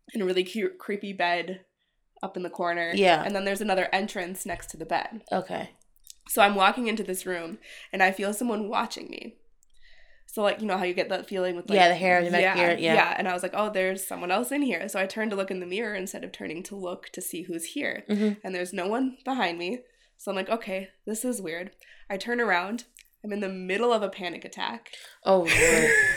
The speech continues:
Speaker 1: <laughs> Like,
Speaker 2: You crying?
Speaker 1: No, I wasn't
Speaker 2: No,
Speaker 1: crying,
Speaker 2: you,
Speaker 1: but
Speaker 2: but
Speaker 1: I, like,
Speaker 2: you were,
Speaker 1: I
Speaker 2: like,
Speaker 1: couldn't,
Speaker 2: you were
Speaker 1: I was, like,
Speaker 2: panicking on the
Speaker 1: hyperventilating.
Speaker 2: inside?
Speaker 1: I, like, I was seeing, like, black. Like,
Speaker 2: Oh,
Speaker 1: I
Speaker 2: wow.
Speaker 1: was
Speaker 2: You needed to get out.
Speaker 1: Yeah. And I tried to run forward out the door by the bed.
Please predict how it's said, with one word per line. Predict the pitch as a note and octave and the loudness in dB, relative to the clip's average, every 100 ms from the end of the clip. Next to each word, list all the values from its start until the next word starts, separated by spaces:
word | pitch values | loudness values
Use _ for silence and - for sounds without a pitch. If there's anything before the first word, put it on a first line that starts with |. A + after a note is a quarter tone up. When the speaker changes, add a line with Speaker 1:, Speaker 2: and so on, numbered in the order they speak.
| - | 12
Speaker 1:
<laughs> | G#4+ G#4 G4+ - - - - | 12 12 12 12 -4 -4 4
Like, | B3+ A#3 - - C#4 C#4+ - - | 8 8 6 -6 -8 -6 2 4
Speaker 2:
You | A3 A3+ | 4 4
crying? | G#3 F3 F3+ G#3+ - - - - - | 6 6 4 -2 -6 -20 -20 -14 0
Speaker 1:
No, | A3+ | 6
I | F#3+ | 8
wasn't | G3+ A#3 G#3+ | 8 6 6
Speaker 2:
No, | G3+ | 6
Speaker 1:
crying, | G#3 F3+ | 8 8
Speaker 2:
you, | G3 | 8
Speaker 1:
but | G3 | 10
Speaker 2:
but | |
Speaker 1:
I, | G3+ | 10
like, | G#3 | 10
Speaker 2:
you | |
were, | G3+ | 8
Speaker 1:
I | G#3 | 8
Speaker 2:
like, | F#3+ | 6
Speaker 1:
couldn't, | A3+ G3+ | 4 6
Speaker 2:
you | |
were | G3+ | 8
Speaker 1:
I | G#3+ | 8
was, | F#3+ | 10
like, | G3+ G3 | 8 6
Speaker 2:
panicking | G#3 F3+ | 4 6
on | |
the | - | 4
Speaker 1:
hyperventilating. | F#3 F#3 G3 F#3+ F#3 | 4 4 6 6 6
Speaker 2:
inside? | G#3+ G#3+ | 4 4
Speaker 1:
I, | G3+ G3+ - - - | 4 2 -4 -18 -6
like, | G3+ | 0
I | G3 | 2
was | G3 G3+ | 4 2
seeing, | A#3 G#3 | 0 -2
like, | F#3+ F3 - _ - | -2 -6 -10 _ -16
black. | - F3+ D#3+ - - - - | -4 -2 -2 -6 -16 -20 -4
Like, | F#3+ F3+ | 0 6
Speaker 2:
Oh, | |
Speaker 1:
I | F3+ | 6
Speaker 2:
wow. | F3 F3+ | 6 4
Speaker 1:
was | F#3 | 2
Speaker 2:
You | F3 | -2
needed | F3+ D#3 | -2 -4
to | C#3+ | -6
get | - | -4
out. | C3+ - - | -4 -4 -8
Speaker 1:
Yeah. | - G3 G#3 F#3 G#3+ - - | -8 2 4 4 -2 -14 -8
And | - G#3 | 0 6
I | G3+ G3 | 8 6
tried | F#3+ G3 G3+ G3+ | 2 2 2 2
to | |
run | G3+ F#3+ | 2 0
forward | G3 - G#3 G#3 G3 | 0 -2 -2 0 0
out | F3+ F3 - | 0 -2 -6
the | F3+ | -8
door | F3 E3+ | -6 -4
by | - | -6
the | F#3 | -6
bed. | E3+ E3+ G3 | -4 -4 -6